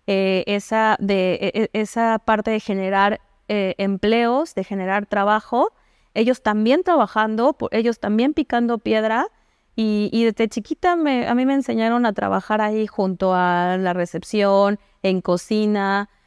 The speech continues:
y, y que, pues, para, para poder mandar hay que saberlo hacer.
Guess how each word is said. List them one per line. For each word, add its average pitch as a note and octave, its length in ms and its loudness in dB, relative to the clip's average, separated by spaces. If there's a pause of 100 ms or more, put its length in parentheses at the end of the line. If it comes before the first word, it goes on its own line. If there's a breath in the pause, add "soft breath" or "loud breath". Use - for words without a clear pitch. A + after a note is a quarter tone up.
(220)
y, G3 120 0 (100)
y G3 60 -2
que, G3 480 0
pues, F#3+ 200 -6 (100)
para, G3 560 2
para G3 280 0
poder G3+ 360 0
mandar A#3+ 380 2
hay A3+ 100 0
que G3+ 200 -4
saberlo F3 400 -4
hacer. - 240 -10